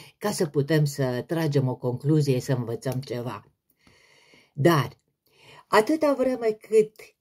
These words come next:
învățăm această lecție, nu are importanță, dragii mei, cât timp avem nevoie. Întrebările majore pe care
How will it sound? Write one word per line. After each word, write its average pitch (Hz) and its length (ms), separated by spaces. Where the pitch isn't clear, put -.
învățăm 185 840
această 165 560
lecție, 160 720
nu 208 560
are 185 380
importanță, 147 1080
dragii 139 600
mei, 123 520
cât - 400
timp 147 540
avem 123 400
nevoie. 123 640
Întrebările 214 800
majore 180 840
pe 185 160
care 170 680